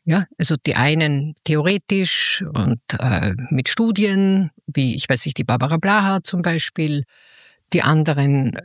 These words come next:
ähm, sehr praktisch und face-to-face. Das ist sowas, was die Nachbarinnen machen oder viele andere gleichwertige Projekte.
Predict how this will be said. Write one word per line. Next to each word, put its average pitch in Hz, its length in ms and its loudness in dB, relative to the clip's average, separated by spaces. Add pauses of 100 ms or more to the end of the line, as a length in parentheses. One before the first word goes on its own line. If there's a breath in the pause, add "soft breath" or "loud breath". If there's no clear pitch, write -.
ähm, 127 540 2
sehr - 200 0
praktisch - 760 -2
und 143 260 0 (120)
face-to-face. - 1300 -2
Das - 220 -2
ist 139 260 -2
sowas, 131 500 -2
was 131 160 -2
die - 100 -2
Nachbarinnen 185 560 0
machen 165 360 -2
oder 143 160 -2
viele 156 340 -2
andere 180 400 0
gleichwertige 160 760 -2
Projekte. 175 640 -4